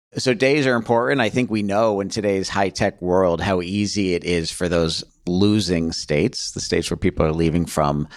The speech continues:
to look at data, whether it's credit card receipts,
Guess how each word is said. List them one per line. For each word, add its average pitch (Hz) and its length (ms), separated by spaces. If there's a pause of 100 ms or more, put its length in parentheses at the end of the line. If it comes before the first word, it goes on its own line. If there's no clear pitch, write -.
(120)
to 95 120
look 90 220
at - 180
data, 76 500 (240)
whether 82 340
it's 76 160
credit 71 380
card 73 280
receipts, 76 1000